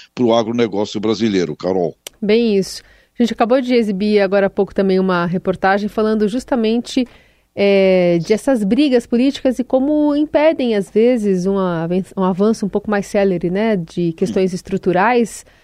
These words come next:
Speaker 2: Tem agora essa rixa ali entre os governos Tarcísio de Freitas e Lula,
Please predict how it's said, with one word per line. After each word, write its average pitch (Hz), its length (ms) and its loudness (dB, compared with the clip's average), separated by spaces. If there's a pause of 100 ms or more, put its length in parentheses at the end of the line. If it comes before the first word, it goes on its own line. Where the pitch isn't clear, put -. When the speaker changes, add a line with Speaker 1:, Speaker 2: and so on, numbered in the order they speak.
(160)
Speaker 2:
Tem 196 140 0
agora 190 300 2
essa 175 500 -2
rixa 202 440 0
ali 190 240 2
entre 190 260 0
os 175 60 -2
governos 175 560 0
Tarcísio 180 460 -2
de 170 120 -2
Freitas 175 560 -4
e 190 80 2
Lula, 220 440 2